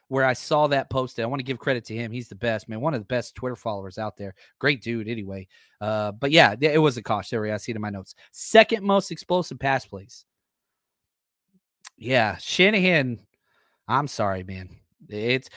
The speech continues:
and I like Packers fans. You know, Mark, he says they're delusional. Every fan base is delusional. Maybe I'm delusional, right? That's the thing about crazy. You don't know you're crazy.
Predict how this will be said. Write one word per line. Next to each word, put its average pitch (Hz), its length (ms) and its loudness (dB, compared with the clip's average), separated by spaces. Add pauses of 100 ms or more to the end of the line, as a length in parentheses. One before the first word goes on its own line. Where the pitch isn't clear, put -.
(220)
and 196 180 2
I 208 200 8
like 247 280 8
Packers 135 400 2
fans. 101 540 -10
You 131 140 -2
know, 139 280 0
Mark, 160 320 6
he 139 140 -2
says 156 260 0
they're 160 160 2
delusional. 151 500 0
Every 175 300 2
fan 127 280 0
base 113 260 -4
is 104 80 -16
delusional. 117 420 -8
Maybe 180 240 0
I'm 202 160 4
delusional, 110 500 -6
right? 135 320 2 (540)
That's 139 200 0
the 156 60 -6
thing 185 220 4
about 180 260 8
crazy. 160 460 2 (240)
You 143 80 -2
don't 196 160 4
know 208 140 8
you're 202 160 2
crazy. 175 500 2